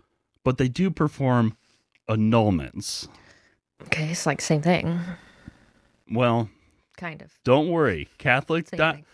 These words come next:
Speaker 1: Catholic dot com, an organization dedicated to clarifying and defending the Catholic faith,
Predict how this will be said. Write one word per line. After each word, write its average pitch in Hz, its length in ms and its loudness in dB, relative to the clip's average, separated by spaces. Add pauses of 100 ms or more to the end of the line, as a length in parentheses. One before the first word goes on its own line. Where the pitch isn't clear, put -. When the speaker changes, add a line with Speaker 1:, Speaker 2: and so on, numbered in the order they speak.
(260)
Speaker 1:
Catholic 139 340 0
dot 127 220 0
com, 127 280 -2
an 117 60 -2
organization 117 680 -2
dedicated 107 600 0
to 98 400 4
clarifying 98 600 2
and 101 100 2
defending 87 400 -2
the 92 80 -6
Catholic 82 420 -8
faith, 80 360 -4